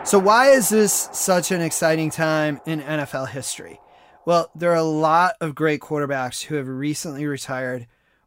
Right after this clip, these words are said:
or are about to retire. And those of you who have been reading the game before the money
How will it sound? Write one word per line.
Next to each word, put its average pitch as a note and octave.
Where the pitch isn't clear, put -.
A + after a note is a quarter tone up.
or D3+
are C#3
about C3
to C#3
retire. -
And D3+
those A3
of B3
you G#3+
who G3
have E3+
been E3+
reading F3
the D#3+
game D#3
before D#3+
the D3+
money C#3+